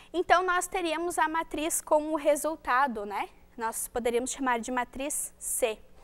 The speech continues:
Aqui, no prim-, na primeira linha, primeira coluna, nós teríamos dois mais seis igual a oito. Primeira linha, segunda coluna,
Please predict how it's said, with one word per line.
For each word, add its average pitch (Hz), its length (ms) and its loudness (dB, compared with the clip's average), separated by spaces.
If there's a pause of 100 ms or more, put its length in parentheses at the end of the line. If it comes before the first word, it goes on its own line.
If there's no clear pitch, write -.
(580)
Aqui, 277 440 0
no 254 140 -4
prim-, 311 320 -4
na 285 160 2
primeira 311 460 0
linha, 302 380 -2
primeira 262 400 -4
coluna, 240 540 -2
nós 233 200 -6
teríamos 226 640 -6
dois 233 580 -2 (200)
mais 240 340 -4
seis - 600 -4 (200)
igual 220 320 -4
a 226 120 0
oito. 302 380 -2 (800)
Primeira 339 480 2
linha, 311 340 -2
segunda 302 600 2
coluna, 277 600 0